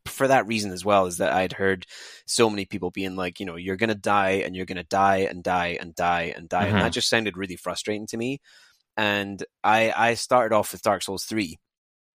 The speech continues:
Speaker 1: and it is still to this day the only one I have played, and I've still
Speaker 2: <laughs>
Speaker 1: never ever completed it.
Speaker 2: Yeah.
Speaker 1: Um, but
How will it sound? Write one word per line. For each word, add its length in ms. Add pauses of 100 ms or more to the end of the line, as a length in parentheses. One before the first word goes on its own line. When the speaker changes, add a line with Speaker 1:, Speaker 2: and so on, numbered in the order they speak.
(340)
Speaker 1:
and 120
it 80
is 120
still 220
to 100
this 160
day 140
the 140
only 200
one 140
I 120
have 120
played, 240
and 160
I've 120
still 300
Speaker 2:
<laughs> 0
Speaker 1:
never 360
ever 240
completed 460
it. 140
Speaker 2:
Yeah. 200 (240)
Speaker 1:
Um, 480 (320)
but 480